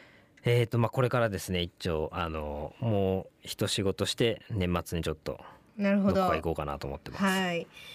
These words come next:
Speaker 2: まずは率直にこのシーズンを振り返ってみていかがでしたか？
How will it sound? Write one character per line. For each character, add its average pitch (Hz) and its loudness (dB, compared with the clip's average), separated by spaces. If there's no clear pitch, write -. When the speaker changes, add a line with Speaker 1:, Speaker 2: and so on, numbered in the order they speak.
Speaker 2:
ま 233 0
ず 247 2
は 240 2
率 233 -2
直 269 -2
に 254 -2
こ - -4
の 233 2
シ 285 0
ー - -2
ズ 220 2
ン - 6
を 196 4
振 190 0
り 226 2
返 247 0
っ - -2
て 196 -6
み 180 -6
て 180 -10
い 180 -10
か 233 -2
が 233 0
で 180 -4
し - -16
た 180 -10
か？ 185 -8